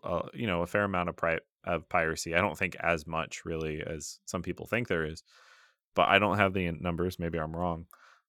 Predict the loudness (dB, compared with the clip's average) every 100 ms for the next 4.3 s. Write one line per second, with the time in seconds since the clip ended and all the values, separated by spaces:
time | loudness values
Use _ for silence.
0 | 2 4 4 4 2 4 4 4 2 4
1 | 6 8 6 4 -4 -2 -4 -2 -4 -4
2 | -12 -18 _ _ _ -12 -10 -4 2 2
3 | 0 0 2 4 2 0 0 0 0 -2
4 | -8 -10 -14